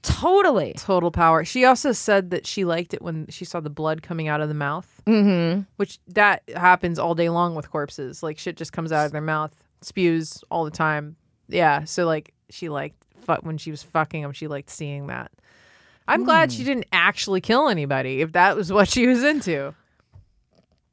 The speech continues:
Speaker 2: So I wonder where she went. I wonder, like, maybe she's just really boring now. She, like, loves American Idol, and she's just, like, a regular fucking boring person.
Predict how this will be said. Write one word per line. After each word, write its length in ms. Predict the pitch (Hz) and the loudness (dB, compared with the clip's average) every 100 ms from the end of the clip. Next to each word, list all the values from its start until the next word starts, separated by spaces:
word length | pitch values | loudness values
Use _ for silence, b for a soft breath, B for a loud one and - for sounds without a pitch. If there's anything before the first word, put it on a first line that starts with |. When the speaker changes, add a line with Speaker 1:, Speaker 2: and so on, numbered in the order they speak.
| _ _ _ _ _ _ _ _ _ | _ _ _ _ _ _ _ _ _
Speaker 2:
So 240 | - 247 233 | -6 2 2
I 40 | |
wonder 260 | 220 254 330 | 4 2 2
where 140 | 302 | 2
she 160 | - 269 | 0 -4
went. 360 | 160 156 160 - _ - | -2 -2 -2 -8 _ -4
I 80 | |
wonder, 380 | 180 202 220 202 160 | -2 0 0 -2 -2
like, 220 | 185 175 _ _ _ _ _ | -4 -4 _ _ _ _ _
maybe 220 | 190 185 | -4 -4
she's 240 | 214 269 233 | -4 -6 -6
just 200 | 254 - | -6 -4
really 200 | 190 185 | -2 -2
boring 400 | 160 151 160 156 | -2 -2 -2 -4
now. 140 | 143 | -6
She, 160 | 143 - | -8 -6
like, 200 | 160 156 | -8 -4
loves 260 | 151 147 156 | -2 -2 -2
American 400 | 156 147 143 147 | -4 -4 -6 -4
Idol, 420 | 139 139 143 139 | -4 -4 -8 -8
and 140 | - | -12
she's 220 | - 156 | -16 -16
just, 240 | - 156 - | -14 -16 -10
like, 200 | 143 143 | -8 -8
a 40 | |
regular 480 | 143 143 147 143 147 - | -8 -8 -8 -10 -12 -10
fucking 300 | 156 156 151 | -10 -8 -8
boring 320 | 143 143 147 | -8 -8 -8
person. 500 | 147 139 151 143 | -8 -8 -10 -14